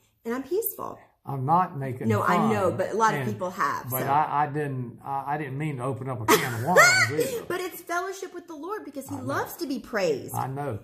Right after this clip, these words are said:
Speaker 1: And I'm
Speaker 2: So,
Speaker 1: not just talking.
Speaker 2: so what does God want us to do more than anything?
Speaker 1: Talk to him.
Speaker 2: He wants us to fellowship with him. What do you mean? Talk with him. Discuss the thing. Th-, this is good.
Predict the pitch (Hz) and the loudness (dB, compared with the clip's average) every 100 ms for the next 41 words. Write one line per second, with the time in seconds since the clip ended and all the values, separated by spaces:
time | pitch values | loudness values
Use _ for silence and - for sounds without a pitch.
0 | - 214 226 175 170 247 - - - - | -6 -2 2 4 2 -2 -6 -2 0 2
1 | 147 147 214 190 180 - 175 170 147 143 | 2 2 2 0 -2 0 4 4 4 0
2 | 175 165 156 - - 131 143 160 135 131 | 0 0 -2 -4 -8 -6 -2 0 0 0
3 | 120 - - 123 160 214 202 196 180 214 | -4 -8 -6 -2 2 4 4 0 2 4
4 | 180 - 127 - - - 294 349 - 302 | 4 0 -6 -8 -16 -14 -6 -6 -4 -6
5 | 269 196 147 - _ _ - 190 247 226 | -4 -6 -8 -12 _ _ 0 2 2 0
6 | 185 175 165 156 156 - 113 - 151 170 | 0 0 -2 -2 -2 -6 -10 -4 -2 0
7 | 170 143 131 127 147 135 220 190 160 101 | -2 -4 -6 -4 -6 -2 -2 -2 -6 -10
8 | 104 113 165 214 269 110 - - _ _ | -4 0 2 2 0 -6 -8 -18 _ _
9 | _ _ _ _ - - 196 277 277 160 | _ _ _ _ -14 -2 2 2 2 -2
10 | 113 131 123 90 90 95 _ _ _ _ | -2 -4 -6 -8 -12 -18 _ _ _ _
11 | - 160 156 - 202 240 240 - - 131 | -6 -2 -2 -2 2 2 2 -8 -6 -6
12 | - 190 190 170 151 247 147 220 220 147 | -2 -2 -2 -2 0 0 2 2 2 -2
13 | 123 151 117 80 | 0 0 -2 -6